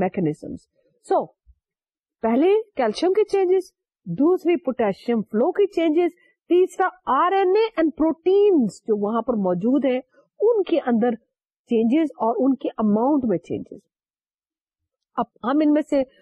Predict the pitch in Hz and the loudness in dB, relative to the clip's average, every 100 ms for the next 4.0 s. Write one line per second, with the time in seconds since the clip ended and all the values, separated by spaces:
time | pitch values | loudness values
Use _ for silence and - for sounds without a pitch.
0 | _ _ 208 208 226 233 - 196 170 175 | _ _ -4 -2 0 -2 -2 -4 -4 -4
1 | - 165 190 240 226 180 175 269 233 202 | -4 -4 -4 -2 -2 -2 -2 -2 0 -2
2 | 185 196 180 - 196 220 208 240 247 208 | -2 -2 -4 -4 -4 -4 -4 -2 -2 -2
3 | 240 240 _ _ _ 202 226 330 415 339 | -2 -6 _ _ _ -2 0 0 2 2